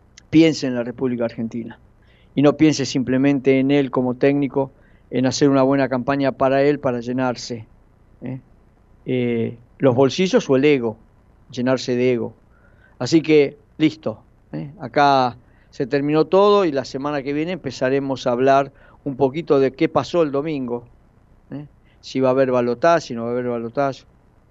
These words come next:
Eh, vuelvo a insistir,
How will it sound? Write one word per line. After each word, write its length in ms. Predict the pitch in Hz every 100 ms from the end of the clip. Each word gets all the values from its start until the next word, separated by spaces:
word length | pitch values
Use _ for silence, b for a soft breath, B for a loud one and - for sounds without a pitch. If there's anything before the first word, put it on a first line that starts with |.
| _ _ _ _ _ -
Eh, 640 | 127 131 123 120 117 117 127 - _ _ _ _ _
vuelvo 320 | 143 185 220
a 40 | 190
insistir, 500 | - 156 143 117